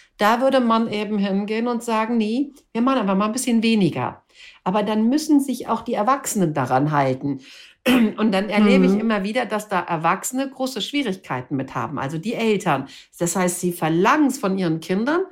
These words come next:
Speaker 1: aber sie selber halten sich nicht daran, ne? Das wäre also ein ganz entscheidender Punkt. Ich muss mich selber auch da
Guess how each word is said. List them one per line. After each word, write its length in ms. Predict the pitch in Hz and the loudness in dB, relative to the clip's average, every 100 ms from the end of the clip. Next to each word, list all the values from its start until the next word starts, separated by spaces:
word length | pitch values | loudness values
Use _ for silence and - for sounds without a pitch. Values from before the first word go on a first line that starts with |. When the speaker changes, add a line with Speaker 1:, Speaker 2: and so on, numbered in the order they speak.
| - - - | -12 -20 -6
Speaker 1:
aber 280 | 202 190 180 | 0 0 0
sie 180 | 170 156 | 0 -4
selber 760 | 147 165 170 190 233 269 285 285 - | -2 -2 0 0 0 0 0 -4 -4
halten 400 | 247 262 254 214 | 0 0 0 -2
sich 260 | 131 - | -4 -8
nicht 220 | 143 135 131 | -8 -8 -12
daran, 500 | 117 - 113 - 175 | -12 -8 -8 -8 -6
ne? 280 | 175 254 262 | -2 -2 -2
Das 200 | 208 208 | -6 -4
wäre 260 | 208 202 196 | -4 -4 -4
also 200 | 185 190 | -4 -2
ein 80 | 190 | -2
ganz 260 | 190 202 - | -2 -4 -4
entscheidender 540 | 190 - 175 175 175 | -6 -2 -2 -2 -2
Punkt. 400 | 175 254 330 349 - _ _ 196 | 0 2 2 0 -8 _ _ -6
Ich 100 | 190 | -2
muss 180 | 214 202 | -2 -2
mich 320 | 180 - - - | -4 -4 -18 -8
selber 800 | 156 170 185 233 269 277 294 294 | -2 2 2 0 0 0 0 0
auch 220 | 214 208 | -4 -4
da 480 | - 180 185 190 | -2 0 2 0